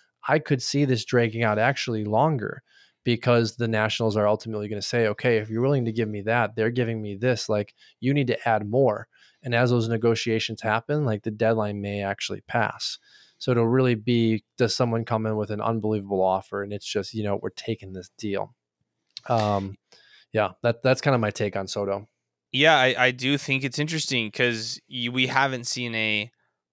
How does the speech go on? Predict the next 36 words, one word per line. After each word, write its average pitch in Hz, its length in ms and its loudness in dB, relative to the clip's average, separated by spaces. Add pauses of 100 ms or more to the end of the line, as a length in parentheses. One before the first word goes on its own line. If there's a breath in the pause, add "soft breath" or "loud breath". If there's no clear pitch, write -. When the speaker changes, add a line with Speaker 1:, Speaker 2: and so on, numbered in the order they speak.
(120)
Speaker 2:
a 127 60 -2
holdout 131 600 2
type 117 240 0
of 117 80 -6
situation 117 600 -2
like 110 200 -2
we 120 80 -2
see, 110 500 0
obviously, 110 480 0
in 107 60 -4
the 110 120 2
N 107 120 2
B 107 180 0
A, - 260 -4 (100)
<laughs> - 120 -6
right? 123 160 2 (380 loud breath)
Um, 120 240 6
Speaker 1:
Yeah. 123 140 4
Speaker 2:
in 131 140 2
football, 139 440 2
of - 100 -6
course, 135 380 0
right? 120 340 0
Uh, 113 380 2 (640 soft breath)
so 151 180 0
it, 135 300 0
it 143 60 2
would, 143 220 2
it 135 120 0
would 143 200 0
be 139 140 -2
quite 123 260 0
interesting, 110 760 -6
you 113 140 -6
know, 110 360 -2
to 113 440 -2